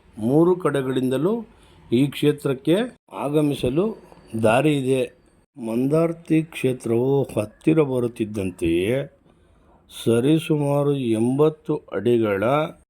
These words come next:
ಎತ್ತರವಿರುವ ಅಮ್ಮನವರ ಸು-, ಗೋಪುರ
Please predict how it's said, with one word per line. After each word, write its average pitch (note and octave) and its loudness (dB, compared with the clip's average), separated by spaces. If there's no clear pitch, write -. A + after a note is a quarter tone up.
ಎತ್ತರವಿರುವ A#2 0
ಅಮ್ಮನವರ A2+ 0
ಸು-, A2+ -2
ಗೋಪುರ B2+ 4